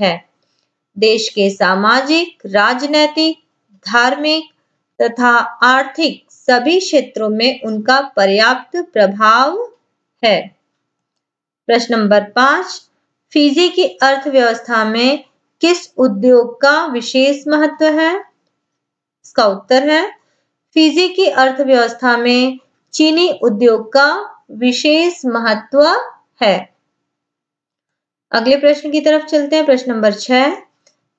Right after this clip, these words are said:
क्या फिजी केवल परंपराओं का देश है? उत्तर,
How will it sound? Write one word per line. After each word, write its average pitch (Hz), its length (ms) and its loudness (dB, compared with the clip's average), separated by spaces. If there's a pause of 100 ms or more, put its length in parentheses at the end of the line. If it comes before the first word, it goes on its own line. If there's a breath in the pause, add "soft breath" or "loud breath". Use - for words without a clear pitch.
क्या 359 300 2
फिजी 302 380 0
केवल 302 380 2 (100)
परंपराओं 214 640 2
का 403 160 2
देश 415 340 0
है? 247 340 0 (720)
उत्तर, 269 440 2